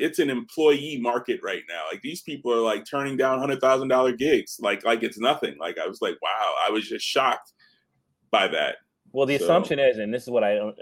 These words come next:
Speaker 2: what people don't understand, the assumption is that when they're ready to look for work, though, their job market's gonna be the same as it is today. And that's not true, 'cause Karen just laid it out. There are nine point five, there are nine point two million jobs available right now and nine point five million people applying.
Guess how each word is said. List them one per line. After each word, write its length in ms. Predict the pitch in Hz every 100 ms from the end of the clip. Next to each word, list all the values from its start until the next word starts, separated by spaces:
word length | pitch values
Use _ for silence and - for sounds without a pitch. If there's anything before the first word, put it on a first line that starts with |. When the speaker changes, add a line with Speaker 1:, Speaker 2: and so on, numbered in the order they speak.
| -
Speaker 2:
what 180 | 104 101
people 160 | - 107
don't 120 | 95
understand, 420 | 90 - 95 87 - _ _ _ _ _ _ _ -
the 60 |
assumption 460 | 131 - 180 214 160
is 140 | 135
that 140 | 117 101
when 100 | 117
they're 160 | 147
ready 220 | 139 135 135
to 60 |
look 140 | 120 123
for 140 | 120
work, 240 | 107 120 -
though, 200 | 101 -
their 80 | 101
job 220 | 117 107
market's 340 | 104 101 98
gonna 180 | - 95
be 120 | 85
the 100 | 90
same 300 | 87 104 90
as 140 | 90 87
it 80 | 87
is 180 | 82
today. 300 | - 87 85 87 -
And 100 | 120
that's 200 | 131 139
not 180 | 165 143
true, 180 | - 170
'cause 160 | 110
Karen 280 | - 135 156
just 160 | 143 110
laid 180 | 113 117
it 80 |
out. 280 | 151 147 90 - _ _ -
There 100 | 156
are 60 |
nine 360 | 120 110 117 131
point 360 | - 131 127 - _ _ _ _ _ _
five, 600 | - 101 110 123 120 95 -
there 80 | 107
are 40 |
nine 220 | 107 117
point 260 | 131 139 113
two 140 | -
million 320 | 123 113 117 101
jobs 260 | 98 104
available 560 | 107 117 120 120 123 123
right 180 | 120 120
now 160 | 120
and 100 | 120
nine 220 | 92 95 110
point 220 | 117 110
five 240 | 113 110
million 340 | 101 101 104 98
people 280 | - 104 92
applying. 440 | - 113 120 85